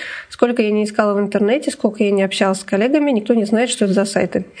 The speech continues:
<laughs> И даже сам контакт, когда спрашивали у поддержки, можно ли увидеть где-то список этих сайтов, э, не ответил ничего конкретного. То есть, как бы, эти сайты существуют, но их никто не видел. Как правило,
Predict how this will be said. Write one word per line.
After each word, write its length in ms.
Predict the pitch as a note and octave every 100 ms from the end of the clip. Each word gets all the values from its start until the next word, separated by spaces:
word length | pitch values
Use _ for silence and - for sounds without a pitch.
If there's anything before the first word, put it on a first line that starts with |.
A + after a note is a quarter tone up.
| - - G#3+
<laughs> 500 | - - - - -
И 240 | - A3 G#3+
даже 260 | G3+ A3
сам 200 | A#3 G#3+
контакт, 480 | G#3 G3+ G3+ C4+ D#4+
когда 420 | - A3 A3+ G#3+ G#3+
спрашивали 640 | - G#3+ - G3+ G3 F#3
у 160 | G3+ G3+
поддержки, 680 | F#3+ F#3+ F3 F#3+ G#3+ - D#4+ - - -
можно 300 | A#3+ A3+ A#3
ли 120 | A3+
увидеть 240 | A3+ A3 G#3
где-то 240 | G#3+ G#3
список 540 | G#3 - G#3+ A#3+ C4 -
этих 260 | A3+ G#3
сайтов, 640 | - G#3 G#3 G#3 G#3 - -
э, 440 | - F#3+ F#3+ F#3 F#3 - - - -
не 300 | G#3 A3 G#3+
ответил 300 | A#3 C4+ A3+
ничего 240 | G#3 G3+
конкретного. 580 | G3 - F3+ F3 - G3 - _ - -
То 80 | G#3+
есть, 200 | G#3 G#3
как 200 | G#3+ F#3+
бы, 140 | G3
эти 140 | G3
сайты 280 | G3+ G3+ G3
существуют, 600 | G3 G#3 A#3+ A3+ F#4 G4
но 100 | C4+
их 120 | C4
никто 220 | A3 - G#3+
не 160 | G3
видел. 300 | F#3 F3+ - - - - - - - -
Как 200 | G#3 G3+
правило, 540 | C4+ D#4+ D4+ B3+ A3+